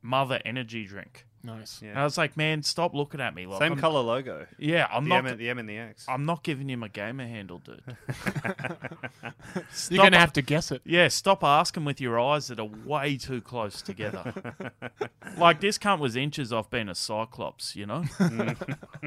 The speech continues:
Speaker 3: That's what happens. They get too close together. They
Speaker 1: Yeah, he
Speaker 3: form,
Speaker 1: looked
Speaker 3: form
Speaker 1: like a
Speaker 3: one big
Speaker 1: guinea pig, this cunt. Just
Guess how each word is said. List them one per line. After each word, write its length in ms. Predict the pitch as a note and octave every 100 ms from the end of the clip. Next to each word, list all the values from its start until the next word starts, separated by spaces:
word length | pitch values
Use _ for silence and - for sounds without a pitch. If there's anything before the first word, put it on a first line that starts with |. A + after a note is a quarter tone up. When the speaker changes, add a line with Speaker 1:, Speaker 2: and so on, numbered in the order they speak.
| - - - G#4+ - - G3+ - - - - - - - - - - - F#3+ - -
Speaker 3:
That's 160 | - B2
what 80 | A#2
happens. 300 | G#2+ G2+ G#2
They 120 | A2
get 160 | G#2+ A2+
too 140 | B2
close 240 | - A2 -
together. 340 | G#2+ G#2+ A2+
They 60 | D3
Speaker 1:
Yeah, 80 | E3+
he 40 |
Speaker 3:
form, 80 | D#3+
Speaker 1:
looked 140 | G3 A#3
Speaker 3:
form 80 |
Speaker 1:
like 100 | C4+
a 40 | F3
Speaker 3:
one 80 | G2+
big 100 | D#3+
Speaker 1:
guinea 200 | F3+ A#3
pig, 280 | E3+ C3+
this 180 | G#2 G2
cunt. 320 | - G2+ E2+
Just 220 | - C3+